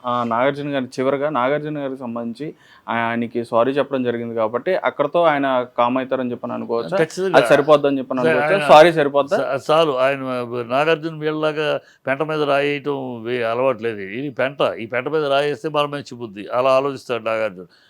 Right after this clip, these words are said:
Speaker 2: అయిపోయింది సార్ చెప్పారు, ఫర్గెట్, దాని గురించి మనం ఓ పీకు లాక్కోవసలేదు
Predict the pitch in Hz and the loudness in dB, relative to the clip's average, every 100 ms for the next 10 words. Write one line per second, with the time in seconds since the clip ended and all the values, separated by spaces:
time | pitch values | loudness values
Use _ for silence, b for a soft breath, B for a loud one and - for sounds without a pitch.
0 | _ 117 143 165 143 151 143 147 151 156 | _ -2 0 -2 2 0 0 -2 -2 0
1 | 143 123 - _ - 143 151 - _ _ | -2 -4 -8 _ -2 0 0 -2 _ _
2 | 123 123 135 131 131 123 120 127 110 123 | -2 -2 -4 -8 -6 -6 -4 -6 -8 -8
3 | 123 120 113 113 113 98 107 104 120 | -4 -2 -2 -6 -10 -8 -8 -8 -10